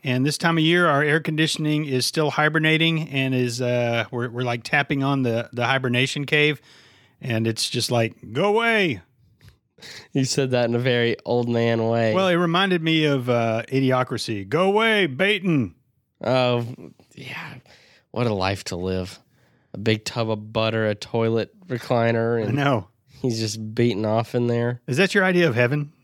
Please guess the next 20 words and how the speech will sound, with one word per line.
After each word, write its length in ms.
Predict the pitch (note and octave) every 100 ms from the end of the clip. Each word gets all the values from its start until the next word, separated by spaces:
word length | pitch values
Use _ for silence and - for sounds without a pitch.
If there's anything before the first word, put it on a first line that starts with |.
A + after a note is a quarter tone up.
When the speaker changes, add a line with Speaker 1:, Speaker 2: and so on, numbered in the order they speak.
| _ _
Speaker 1:
Like, 160 | A#2+ A2+
when 140 | C3+
you 80 | C#3
die 160 | A#2 B2
Speaker 2:
No, 280 | D#3 D#3
Speaker 1:
one 40 | C#3
day? 200 | C3+ C#3
Speaker 2:
<laughs> 400 | E3 A3+ G3+ D#3
definitely 640 | G#3+ - C#4+ F#3 F3 - C#3+
would, 280 | C#3 B2+ C3
don't 260 | C#3+ A#2+
want 280 | B2+ C3+ B2
to 80 | C3+
have 280 | B2+ B2+ -
to 140 | -
eat 140 | B2+ B2
a 60 |
tub 320 | A#2 - B2 A#2
of 160 | G#2+
butter. 420 | A2+ A2 G2 F#2+